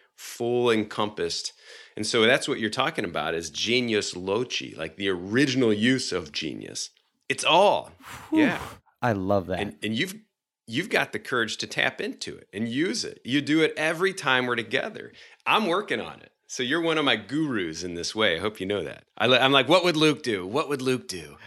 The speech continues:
Speaker 2: It's mutual.
Speaker 1: <laughs>
Speaker 2: All right. I love it. You're, you're a guru to me. So we're, uh, uh, that's great.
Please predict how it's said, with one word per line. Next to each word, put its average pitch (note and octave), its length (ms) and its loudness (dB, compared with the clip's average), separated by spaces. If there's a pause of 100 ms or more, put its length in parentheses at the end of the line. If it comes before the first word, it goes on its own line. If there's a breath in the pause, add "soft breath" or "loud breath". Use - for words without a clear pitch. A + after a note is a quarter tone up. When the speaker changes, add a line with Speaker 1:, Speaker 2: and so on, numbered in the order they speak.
(100)
Speaker 2:
It's D#3+ 240 4
mutual. F#3 480 6
Speaker 1:
<laughs> - 0 -
Speaker 2:
All G#2+ 240 6
right. G3 220 6
I D3+ 80 6
love F3+ 240 6
it. B2+ 80 4
You're, D#3 240 2
you're D#3 160 4
a D3 60 4
guru D3+ 380 8
to C3+ 80 6
me. C3 280 6
So G#2+ 180 2
we're, A#2 320 4
uh, G2+ 300 4 (360 loud breath)
uh, A#1 320 -2
that's B2 220 -4
great. A#2+ 440 2